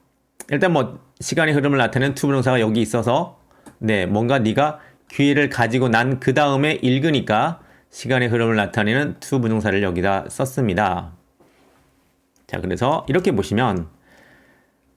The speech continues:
아, I don't have a chance. 내가 기회를 가지고 있지 않아요. 되게 정적인 느낌이 나죠. 근데 I have a chance. 근데 이미 나는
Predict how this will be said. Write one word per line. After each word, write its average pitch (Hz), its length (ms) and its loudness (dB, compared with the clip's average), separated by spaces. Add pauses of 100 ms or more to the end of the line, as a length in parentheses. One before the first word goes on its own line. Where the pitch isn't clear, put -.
(220)
아, 151 260 2
I 147 220 2
don't 190 160 2
have 175 180 4
a 165 100 0
chance. - 500 -2 (100)
내가 139 320 2
기회를 131 540 2
가지고 135 480 2
있지 - 280 -2
않아요. 107 480 0
되게 131 220 0
정적인 147 680 2
느낌이 104 380 0
나죠. 95 420 -2 (1700)
근데 175 440 0 (440)
I 113 120 2
have 143 160 2
a 127 60 -4
chance. - 500 -2
근데 196 180 2
이미 165 360 2
나는 110 420 0